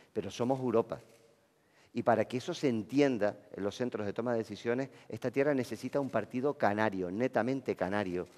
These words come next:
como somos Coalición Canaria, Partido Nacionalista Canario, para defender, sin ningún tipo de complejo, ni tapujo, ni atadura, lo que es Canarias, que somos ocho islas en medio del Atlántico, pero también somos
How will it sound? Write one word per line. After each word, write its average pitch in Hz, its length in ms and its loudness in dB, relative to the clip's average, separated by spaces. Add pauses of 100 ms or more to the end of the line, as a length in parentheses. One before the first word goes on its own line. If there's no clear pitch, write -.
(260)
como 95 220 -4
somos 139 280 -2
Coalición 107 360 -4
Canaria, 104 340 0
Partido 110 320 -4
Nacionalista 95 540 -8
Canario, 90 380 -4 (400)
para 110 220 4
defender, 110 840 4
sin 113 160 -4
ningún 117 240 0
tipo 127 260 2
de 110 120 6
complejo, 110 580 2
ni 101 140 -6
tapujo, 101 520 0
ni 107 200 -2
atadura, 104 480 0 (1300)
lo 98 160 0
que 127 100 0
es 131 80 -2
Canarias, 127 560 0 (560)
que 101 140 -6
somos 104 380 -2 (340)
ocho 143 320 4
islas 131 480 -2
en 98 120 -4
medio 120 260 2
del 123 140 2
Atlántico, 117 680 -4
pero 95 220 0
también 98 340 -4
somos 107 320 -6